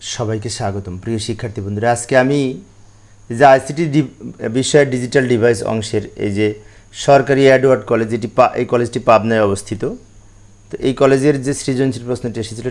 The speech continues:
টেস্ট পরীক্ষায়, ওই প্রশ্নটির সঠিক সমাধানের জন্য তোমাদের সাথে আছি আমি মোহাম্মদ সিরাজুল ইসলাম, বরিশাল সরকারি মডেল স্কুল অ্যান্ড কলেজ, বরিশাল। তো চলো শুরু করা যাক। প্রথমে প্রশ্নটা দেখে নিই।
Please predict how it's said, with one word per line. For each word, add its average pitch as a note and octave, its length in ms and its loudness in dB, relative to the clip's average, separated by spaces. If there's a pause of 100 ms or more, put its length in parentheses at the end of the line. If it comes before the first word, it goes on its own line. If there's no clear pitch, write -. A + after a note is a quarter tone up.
টেস্ট - 240 -4
পরীক্ষায়, A2+ 380 -4
ওই B2+ 60 -4
প্রশ্নটির A#2 340 -10
সঠিক A2 300 -12
সমাধানের G#2 480 -6
জন্য B2+ 320 -6 (960)
তোমাদের C3 240 0
সাথে C#3+ 280 -2
আছি B2+ 260 0
আমি B2+ 160 2
মোহাম্মদ A2+ 380 -6
সিরাজুল G#2 380 -8
ইসলাম, C#3+ 460 -12 (580)
বরিশাল G#2 340 -8
সরকারি G2 340 -10
মডেল F#2 340 -8
স্কুল F#2 260 -14
অ্যান্ড F2+ 200 -10
কলেজ, G#2 340 -8 (640)
বরিশাল। F2+ 380 -8 (800)
তো A2+ 60 -16
চলো C3 240 0
শুরু C3+ 200 -6
করা G#2+ 180 0
যাক। A2+ 300 0
প্রথমে C#3+ 280 -4
প্রশ্নটা D3+ 360 -2
দেখে C#3+ 240 0
নিই। G#3 240 -4